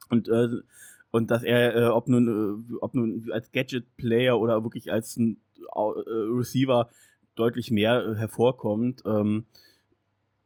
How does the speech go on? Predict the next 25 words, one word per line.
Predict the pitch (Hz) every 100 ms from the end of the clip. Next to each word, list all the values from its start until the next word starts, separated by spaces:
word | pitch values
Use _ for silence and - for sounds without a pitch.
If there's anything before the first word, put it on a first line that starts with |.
| _ _ _
gerade | 120 110 117
Marvin | 107 127 123
Jones, | 113 120 139 151 -
äh, | 120 120 113
wird | 117 131 131
dir | 123
weiterhin | 123 139 156
die | 123
sichere | 139 120
Anspielstation | 110 139 - 135 131 123 - 120 113
geben, | 107 120 143 156 - -
aber | 110 113
er | 107
ist | 123
halt | 120
einfach | - 113 113 107
nicht | 120 127
mehr, | 110
das | 120
hat | 117
man | 117
letztes | 110 123
Jahr | 127
gesehen, | 120 117 120 123 -
speedmäßig | - - 127 123 123 127 120